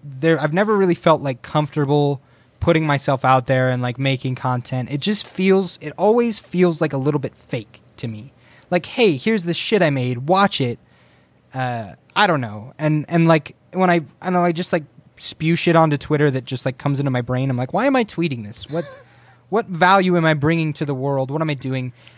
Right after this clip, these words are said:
That's one side of my hatred for it, in that it's just me. Uh, and my other side is that I really, there's a lot of content out there that I think is really, really,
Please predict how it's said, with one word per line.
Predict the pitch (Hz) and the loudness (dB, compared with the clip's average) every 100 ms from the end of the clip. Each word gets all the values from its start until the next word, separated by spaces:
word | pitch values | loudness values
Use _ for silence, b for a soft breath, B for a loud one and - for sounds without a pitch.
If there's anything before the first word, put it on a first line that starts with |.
| - | -4
That's | 208 233 | 0 0
one | 185 196 202 | 0 0 2
side | 208 185 | 4 4
of | 175 156 | 2 -2
my | 165 165 | -2 2
hatred | 165 160 151 | 2 0 -4
for | - 147 | -2 0
it, | 139 | 0
in | 113 135 | -2 -2
that | 131 - | -4 -6
it's | 139 139 | -10 -6
just | - 143 | -6 -4
me. | 135 131 135 b b b b b - | -4 -6 -8 b b b b b -8
Uh, | 127 120 | -4 -4
and | 151 | -2
my | 156 165 | 0 2
other | 220 214 | 2 2
side | - 156 | 4 2
is | 151 | 2
that | 135 143 | -2 -4
I | 147 | -6
really, | 143 202 190 165 135 - | -4 -2 -2 -4 -8 -14
there's | - 165 156 | -2 2 4
a | 156 | 4
lot | 143 151 143 143 | 4 6 6 6
of | 139 | 0
content | - 135 127 123 123 113 | 2 2 2 2 0 0
out | 120 120 | 2 2
there | 123 117 | 2 -2
that | 110 123 | -2 -4
I | 107 | -4
think | 117 123 113 | -4 -4 -6
is | 110 110 | -6 -8
really, | 107 107 110 104 104 104 | -10 -4 -2 -2 -4 -6
really, | 123 113 107 101 104 101 | -8 -6 -4 -4 -6 -10